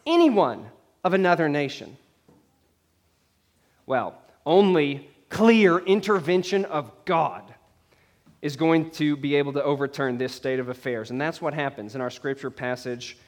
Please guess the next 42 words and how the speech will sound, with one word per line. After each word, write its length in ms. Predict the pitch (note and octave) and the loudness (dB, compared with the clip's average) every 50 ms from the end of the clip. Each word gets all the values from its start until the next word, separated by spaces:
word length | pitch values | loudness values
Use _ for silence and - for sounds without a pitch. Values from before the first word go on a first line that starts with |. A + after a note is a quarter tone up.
| _ _ _ _ _ _ | _ _ _ _ _ _
today. 600 | - - D3 C3 B2+ C3+ C3 B2+ A#2 G2+ F#2 - - _ _ _ _ _ - | -8 -6 -4 -2 -2 0 0 0 -2 -2 -6 -12 -18 _ _ _ _ _ -8
And 100 | B2 D3 | -6 -2
here's 220 | D3+ D#3+ D#3+ D#3 | 0 0 0 0
how 140 | F#3+ F3+ E3+ | 0 0 0
God 280 | E3+ E3 D#3+ D#3+ D#3 D3 | 2 4 4 4 4 4
does 220 | D3+ D3+ D3 C#3+ | 2 2 2 0
it. 180 | B2 - - - _ _ _ _ _ _ _ _ _ _ _ _ | -4 -10 -12 -16 _ _ _ _ _ _ _ _ _ _ _ _
He 140 | - G#3 F#3 | -2 0 0
gives 320 | D3 G3+ G3+ D#3+ - - | 2 4 4 4 2 -2
two 360 | - - - - A#3+ B3+ C4+ | -10 -6 -2 2 4 4 4
visions 680 | B3+ G#3 A3 F3 C3+ A#2 A#2 E2 - - - - - - - - | 4 4 2 0 0 -2 -8 -12 -14 -14 -14 -14 -16 -16 -12 -10
to 100 | F3 D#3 | -10 -8
two 260 | - - F#3+ G#3 G3+ | -4 -2 0 2 2
men, 400 | G3+ F#3+ F3+ D3 G#2+ D2 B1 - - - _ _ _ _ _ _ _ | 4 4 2 2 0 -4 -10 -16 -20 -20 _ _ _ _ _ _ _
one 460 | - G#2+ B2+ C#3+ D3+ D#3+ F3+ F#3 G#3 | -14 -6 -2 2 4 4 4 4 2
a 80 | G#3+ G#3+ | 0 -4
Jew, 440 | D#3+ C#3 D#3+ E3+ D3 C#3+ C#3+ D3+ - | -4 -4 -2 0 0 0 0 -2 -4
the 100 | C#3+ C#3 | -6 -6
Apostle 360 | C#3 - C#3+ C#3 C#3+ - F#3 | -2 0 2 2 2 0 -2
Peter, 400 | D#3+ - D#3 C#3+ C#3+ C#3+ C#3+ C#3+ C#3+ - - - | -4 -4 -4 -2 -2 -2 -2 -4 -6 -10 -20 -10
one 300 | - C#3 D#3 D#3 E3 F3+ | -2 2 4 6 6 6
a 60 | F#3 | 4
Gentile. 720 | F3 C#3 B2 E3 F3 E3+ D#3+ - D#3 B2 G#2 F2+ - - - _ _ _ _ _ _ _ _ _ _ _ _ _ _ - | 2 0 0 2 2 2 2 0 -2 -4 -4 -4 -8 -14 -18 _ _ _ _ _ _ _ _ _ _ _ _ _ _ 0
And 100 | F3 F#3 | 4 6
then 100 | G#3+ A#3 | 8 8
he 120 | B3+ B3+ | 8 8
brings 420 | G#3+ D#3 C#3 F#3+ A3+ A#3+ A#3+ A3+ - | 6 4 4 6 6 6 6 4 0
together 600 | - - F#3+ D#3+ C3+ - B3+ C#4+ D4+ D4+ D#4 B3 | -2 -4 -4 -4 -2 2 4 6 6 6 4 4
these 320 | G3+ F#3 G#3 G#3 F#3+ - - | 2 2 0 0 -2 -4 -6
two 520 | - - - G#3+ A3 A3 G#3+ G#3 A3 - - | -8 -4 0 2 2 2 2 0 -4 -6 -4
men 400 | G3 F3+ F3+ E3 D3+ D3 D3+ E3 | -2 0 2 2 4 2 2 2
so 160 | - G3+ F#3+ | 2 2 2
that 160 | F#3 G3 F#3+ | 2 2 4
their 140 | G3+ F#3+ F3+ | 4 2 2
visions 680 | D#3+ C#3+ C#3+ G#3 C#4+ D4+ A3 E3 F3+ D#3+ D#3 F3+ E3+ G#3+ | 2 0 -2 0 2 2 2 2 2 2 2 2 2 2
are 160 | G3 F3+ F3 | 2 2 2
interpreted 800 | E3+ E3+ E3+ - - A3+ B3 A#3+ A3+ G3 E3+ D#3 D#3 D#3+ E3+ | 2 0 0 2 4 4 4 4 2 0 2 2 2 2 2
in 220 | G#3 G3+ F3 D#3+ D#3 | 0 0 0 2 4
light 260 | D#3+ D#3+ E3+ F3+ G3 | 4 4 4 4 2
of 100 | G3 F#3 | 0 0
each 240 | B3 A#3 - - - | -2 -6 -6 -4 -2
other. 380 | C3+ A#2+ A#2 B2+ - - - | -2 -2 -2 -6 -8 -10 -12